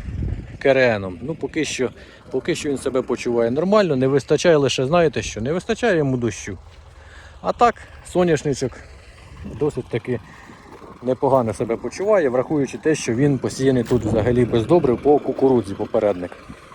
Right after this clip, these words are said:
П'ять і дві на метр, сімдесят п'ять тисяч.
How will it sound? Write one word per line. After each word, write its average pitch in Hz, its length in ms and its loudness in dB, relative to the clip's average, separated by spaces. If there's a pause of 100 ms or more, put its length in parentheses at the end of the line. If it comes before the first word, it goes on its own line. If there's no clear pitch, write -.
(1900)
П'ять 147 240 2
і 139 40 -6
дві 127 180 2
на 127 120 4
метр, 160 380 2 (720)
сімдесят 127 560 2
п'ять 135 140 0
тисяч. - 460 -8